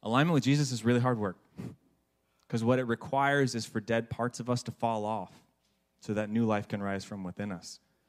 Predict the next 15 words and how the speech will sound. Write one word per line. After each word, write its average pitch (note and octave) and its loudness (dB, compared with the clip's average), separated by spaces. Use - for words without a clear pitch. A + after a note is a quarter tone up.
which A#2 0
is A2+ -8
what A#2 0
salvation G#2+ -2
in G2+ -2
the G2 -4
New F#2+ -6
Testament F2 -14
means. E2+ -16
Not A2 -4
just A#2+ -4
getting A2 -4
to, G2 -10
to G2+ -4
heaven, G2+ -6